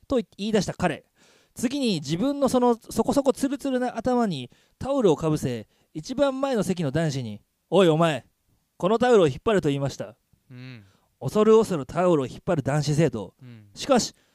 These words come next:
Speaker 1: タオルは全くスキンヘッド教師の頭から離れません。
Speaker 2: うんうん。
Speaker 1: ひとしきり引っ張るくだりが終わった後、スキンヘッド教師が一言。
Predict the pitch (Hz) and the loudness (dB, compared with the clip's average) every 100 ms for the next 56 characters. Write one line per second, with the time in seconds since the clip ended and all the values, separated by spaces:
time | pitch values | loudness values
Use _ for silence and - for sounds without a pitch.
0 | _ _ _ _ 294 330 269 156 135 - | _ _ _ _ 0 2 4 2 0 -2
1 | 262 - - 269 262 - 285 302 277 190 | -6 -6 -8 -6 -6 -6 -6 -2 -2 -2
2 | 131 220 208 160 107 127 160 208 202 196 | -2 0 0 -2 -4 -2 2 2 4 2
3 | 147 131 131 113 120 107 _ _ - - | 0 -6 -16 -18 -20 -20 _ _ -10 0
4 | 349 - 311 262 - 240 233 - 226 220 | 0 0 -2 -2 -2 -2 -4 0 0 0
5 | 220 208 214 220 220 196 220 214 - _ | 0 2 2 0 -4 -2 -4 -6 -10 _
6 | _ - 285 254 269 - 269 285 208 165 | _ -16 -6 -4 -4 -4 -2 0 0 -2
7 | - 190 143 107 | 0 0 0 -4